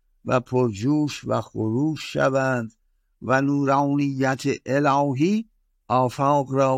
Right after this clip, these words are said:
روشن و منور نماید. جمیع دوستان را فردن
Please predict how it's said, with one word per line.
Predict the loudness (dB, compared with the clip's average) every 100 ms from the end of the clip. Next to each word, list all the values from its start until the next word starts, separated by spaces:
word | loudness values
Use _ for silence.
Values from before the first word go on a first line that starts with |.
| -2
روشن | -2 -2 -4 -4 0 0 0 -4
و | -6
منور | -4 -4 -4 -6 -6 0 0 0
نماید. | -8 _ _ _ _ _ _ -8
جمیع | 0 2 2 0 0 0
دوستان | 0 0 -2 -6 0 2 2 2
را | 2 2 -2 -10
فردن | -14 -2 0 0 -2 0 0 2 0